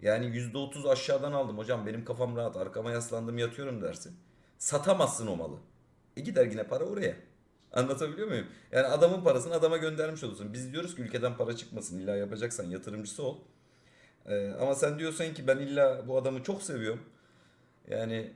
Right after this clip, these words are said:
boynuma alasım var bu herifi, besleyesim var, eve alıp besleyesim var bu herifi.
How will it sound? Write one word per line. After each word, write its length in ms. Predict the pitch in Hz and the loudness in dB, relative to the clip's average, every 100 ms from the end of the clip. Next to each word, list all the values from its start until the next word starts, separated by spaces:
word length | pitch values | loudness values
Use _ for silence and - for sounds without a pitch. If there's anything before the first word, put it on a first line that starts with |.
| - _ - | -20 _ -4
boynuma 380 | 117 143 156 175 | 0 2 4 6
alasım 420 | 165 143 123 113 | 8 6 0 0
var 180 | 104 101 | 0 -2
bu 40 | |
herifi, 400 | 98 104 110 107 | -6 -6 -8 -4
besleyesim 680 | 113 117 135 131 160 160 139 | -4 -2 -4 -4 -4 -4 -2
var, 140 | 120 - | 0 0
eve 260 | 120 143 | 2 4
alıp 400 | 123 131 139 - | 4 4 2 -2
besleyesim 540 | 123 123 139 139 175 147 | -2 -2 -4 -4 -4 -2
var 220 | 113 101 | -2 -2
bu 40 | |
herifi. 420 | 98 98 113 117 | -8 -8 -10 -10